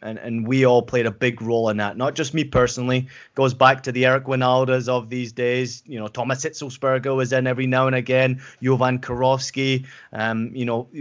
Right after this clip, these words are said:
Bundesliga, um, experience, but also Bundesliga, um, passionate fans. Uh, and most recently, it's, um, it's been Alexi and, um, Warren Barton, Stu Holden, who've jumped in. Um, where maybe they're not, uh,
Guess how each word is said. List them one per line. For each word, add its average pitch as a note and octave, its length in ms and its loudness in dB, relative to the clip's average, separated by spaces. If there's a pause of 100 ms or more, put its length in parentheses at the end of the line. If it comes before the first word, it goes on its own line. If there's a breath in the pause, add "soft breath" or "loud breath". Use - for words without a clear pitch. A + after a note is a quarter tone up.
(160)
Bundesliga, B2 1300 2
um, A2 400 -4
experience, C3+ 720 2
but A#2+ 180 0
also A#2+ 300 0
Bundesliga, B2 800 2 (320 loud breath)
um, A2 240 -2
passionate A#2+ 560 0
fans. A2+ 540 -2
Uh, G#2+ 380 -2
and A2+ 280 -4
most C3+ 200 -2
recently, C3 520 0
it's, B2 240 -2
um, A#2 480 2
it's A#2+ 200 -8
been B2 180 -2
Alexi A#2+ 640 2
and, A2+ 280 0
um, A2+ 460 2 (280 loud breath)
Warren B2 300 2
Barton, B2+ 340 4
Stu B2+ 240 -6
Holden, C3 320 -2
who've A#2+ 220 -4
jumped B2+ 320 -2
in. C3+ 260 -2 (400 loud breath)
Um, A2 400 -4
where A#2+ 140 0
maybe B2 240 2
they're A#2+ 180 2
not, C3 400 2
uh, A#2+ 460 0